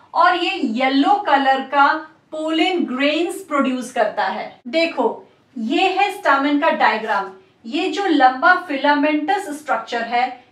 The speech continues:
इसको filament कहते हैं, और ये जो बाइलोब structure है इसको anther कहते हैं। Anther में ही pollen grains बनता है। मेरे पास जगह कम था इसलिए मैं लिख नहीं पाई, आप चाहो तो लिख सकते हो।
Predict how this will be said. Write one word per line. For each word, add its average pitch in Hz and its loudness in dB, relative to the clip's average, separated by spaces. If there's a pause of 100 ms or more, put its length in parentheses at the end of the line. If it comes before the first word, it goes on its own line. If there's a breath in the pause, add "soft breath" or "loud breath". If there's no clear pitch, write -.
(100)
इसको 285 -4 (120)
filament 254 0
कहते 349 -6
हैं, 349 -2 (180)
और 269 2
ये 285 0
जो 302 0
बाइलोब 285 2
structure - -4
है 240 -4 (160)
इसको 285 -2
anther - -2
कहते 226 -4
हैं। 214 -10 (340 soft breath)
Anther 294 4
में 285 2
ही 311 -2 (160)
pollen 277 2
grains 269 -2
बनता 190 -2
है। 185 -2
मेरे 285 0
पास - 6
जगह 269 0
कम 330 4
था 349 2
इसलिए 320 -4
मैं 302 0
लिख 302 -6
नहीं 330 -2
पाई, 269 0 (260 loud breath)
आप 359 4
चाहो 320 4
तो 320 -2
लिख 269 0
सकते - -8
हो। 349 -2